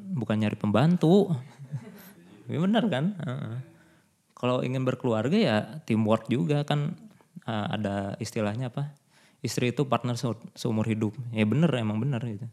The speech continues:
Jadikan partner hidup aja gitu. Jadi bukan jadiin pembantu.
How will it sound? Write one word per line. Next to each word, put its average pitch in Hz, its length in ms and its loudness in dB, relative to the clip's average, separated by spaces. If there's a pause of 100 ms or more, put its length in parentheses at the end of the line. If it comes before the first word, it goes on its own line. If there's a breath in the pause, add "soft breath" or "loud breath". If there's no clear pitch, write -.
(120)
Jadikan 107 400 -2
partner 107 320 -4
hidup 110 320 -4
aja 107 260 -2
gitu. 104 260 -10
Jadi 107 200 -4
bukan 113 240 -2
jadiin 104 400 -2
pembantu. 107 560 -2